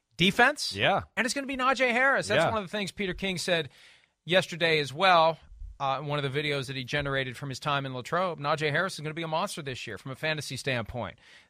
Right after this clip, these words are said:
Speaker 1: Three hundred carries for Najee Harris.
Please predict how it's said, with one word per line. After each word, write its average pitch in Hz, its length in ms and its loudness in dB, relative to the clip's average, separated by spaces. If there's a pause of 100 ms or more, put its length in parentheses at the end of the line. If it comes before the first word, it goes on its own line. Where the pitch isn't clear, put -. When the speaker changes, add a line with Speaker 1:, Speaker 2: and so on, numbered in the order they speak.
(520)
Speaker 1:
Three 170 160 0
hundred 175 320 0
carries 185 580 0 (220)
for 147 100 -6
Najee 131 400 -4
Harris. 110 460 -8